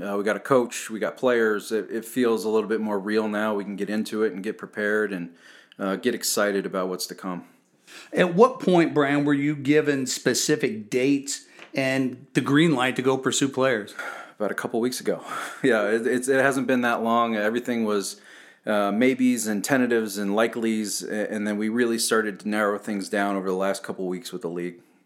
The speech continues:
Speaker 2: Now, since the Mad Ants run the same offensive and defensive systems as the Pacers, wh-, what kind of input did they have in constructing this roster? Did you work with them closely, uh, uh,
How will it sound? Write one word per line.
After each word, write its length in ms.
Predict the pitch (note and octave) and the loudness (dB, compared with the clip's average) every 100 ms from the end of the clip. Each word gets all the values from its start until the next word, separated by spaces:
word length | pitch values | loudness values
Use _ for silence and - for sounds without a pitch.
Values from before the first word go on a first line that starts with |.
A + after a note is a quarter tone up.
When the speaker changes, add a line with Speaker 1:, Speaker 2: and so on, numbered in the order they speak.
| - - - - | -20 -20 -6 4
Speaker 2:
Now, 120 | F3 | 4
since 320 | F3 G#3+ - | 4 2 4
the 80 | D3+ | 2
Mad 280 | C#3 D#3 E3 | 4 4 2
Ants 300 | D3+ C3+ - | 0 -2 0
run 160 | C#3+ | 0
the 80 | B2+ | 2
same 320 | A2+ D3 C#3 | 0 0 0
offensive 720 | B2+ C3 B2+ C#3 C3+ C3 C3+ A2+ - - | 0 -2 0 -2 -2 0 0 2 -2 0
and 180 | B2+ A#2+ | 0 2
defensive 680 | C3+ C#3 C#3+ C3 B2 C3 A2+ | 4 2 2 0 0 -2 -2
systems 520 | - C#3 C3 C3+ A#2+ | 0 0 2 -2 0
as 120 | A#2+ | -2
the 80 | A2+ | -4
Pacers, 500 | - C#3 C3+ C3+ A#2 - - | 0 2 2 0 -2 -6 -14
wh-, 180 | - - G3 - - | -12 -6 -2 0 0
what 180 | D4 C#4+ | -2 2
kind 180 | D#4 C#4+ | 4 6
of 80 | D#3+ | 4
input 480 | G3+ A3+ - G3+ F3 | 4 4 6 4 4
did 220 | D#3 A#2+ | 0 2
they 240 | C#3 G3+ G#3 | 4 4 4
have 400 | B2 G#2+ G2+ - - - | 2 0 -2 -8 -20 -6
in 240 | D3 D#3+ D3+ | 0 2 4
constructing 680 | D3+ C3+ - D3+ D#3+ D3+ C#3+ | 2 0 2 2 2 2 0
this 240 | C3 B2 | 0 -2
roster? 500 | C3 C#3 F#3 - B2 | -2 0 0 -2 -4
Did 160 | A2+ B2 | -2 -2
you 140 | A#2 | 0
work 280 | A#2 E3+ F3 | 2 2 2
with 220 | F3 C#3+ | -2 -2
them 300 | - C3+ A#2 - | -2 -2 -4 -10
closely, 840 | - D3 F#3+ G3+ G3+ F#3+ F#3 F3 | -2 2 4 4 4 4 4 4
uh, 280 | D3+ C#3 B2+ - - - | 4 4 2 -4 -18 -6
uh, 340 | - D3 C#3 | 2 2 2